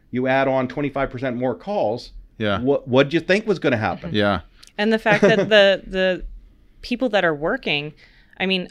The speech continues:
Speaker 3: I was standing in an apartment for probably an hour, and I was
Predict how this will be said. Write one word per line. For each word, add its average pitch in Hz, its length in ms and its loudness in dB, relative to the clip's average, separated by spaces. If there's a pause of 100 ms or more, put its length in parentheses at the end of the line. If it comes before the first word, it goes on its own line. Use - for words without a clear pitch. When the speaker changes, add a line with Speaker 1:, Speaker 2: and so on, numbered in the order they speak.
Speaker 3:
I 208 140 0
was 233 160 -2
standing 214 380 -4
in 226 40 -2
an 190 80 -4
apartment 175 580 -6
for 170 160 -6
probably 185 540 -6
an 147 120 -4
hour, 160 440 -4 (380)
and 185 160 0
I 180 160 2
was 202 320 -4